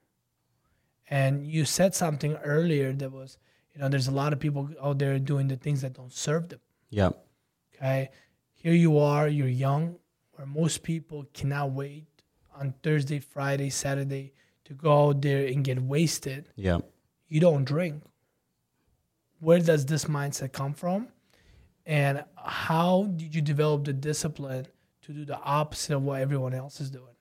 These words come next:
Speaker 2: Right. I mean, it comes back to, you know, one story that was told to me one day.
Speaker 1: Yep.
Speaker 2: Um, you know, there was a, there was a, a father who was an alcoholic, and then
Speaker 1: Yep.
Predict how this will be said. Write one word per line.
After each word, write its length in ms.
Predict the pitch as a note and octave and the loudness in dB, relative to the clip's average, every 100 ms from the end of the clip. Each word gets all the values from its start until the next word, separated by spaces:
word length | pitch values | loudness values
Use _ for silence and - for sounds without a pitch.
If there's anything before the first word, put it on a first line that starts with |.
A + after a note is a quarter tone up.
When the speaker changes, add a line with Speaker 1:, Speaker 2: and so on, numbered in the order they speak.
| - | -6
Speaker 2:
Right. 320 | F#2+ F#2 F2+ - _ _ _ _ - | 4 6 6 2 _ _ _ _ 6
I 40 | |
mean, 160 | A#2 A2+ | 10 12
it 80 | G#2+ | 10
comes 200 | C3+ B2+ | 8 8
back 240 | B2 A#2 | 10 8
to, 380 | - A2 G2+ F#2 - | 8 6 6 4 2
you 120 | G#2 | 4
know, 100 | G2 | 6
one 220 | F#2 G2+ | 8 8
story 400 | - - G#2 G2+ | 8 8 10 10
that 320 | F#2+ F#2+ F#2 | 10 8 8
was 240 | F#2 F#2 - | 4 2 4
told 280 | - F#2+ F#2+ | 6 6 6
to 100 | F#2+ | 4
me 120 | F2+ | 4
one 160 | F2+ | 4
day. 300 | F2+ F2+ F#2 - _ _ _ - | 4 4 2 -2 _ _ _ -8
Speaker 1:
Yep. 180 | C#3 C3 | -4 2
Speaker 2:
Um, 480 | F2+ F2 F2 F2+ - - | 4 6 4 0 -6 0
you 100 | G2 | 6
know, 160 | F#2+ F#2 | 8 10
there 120 | G#2 | 12
was 200 | G#2 G2 | 10 8
a, 80 | - - | 2 4
there 120 | G#2 | 8
was 180 | G2+ F#2+ | 8 8
a, 60 | F#2+ - | 6 6
a 80 | F#2+ | 4
father 520 | - F#2+ F2+ F2+ F#2 - _ | 6 6 6 2 -2 -10 _
who 80 | F#2+ | -14
was 140 | F#2+ | -2
an 80 | F#2+ | 2
alcoholic, 600 | F#2 F#2 F#2 F#2 F2+ F2+ | 4 6 6 6 6 2
and 140 | F#2+ F2+ | 2 2
then 120 | |
Speaker 1:
Yep. 100 | F2 | 2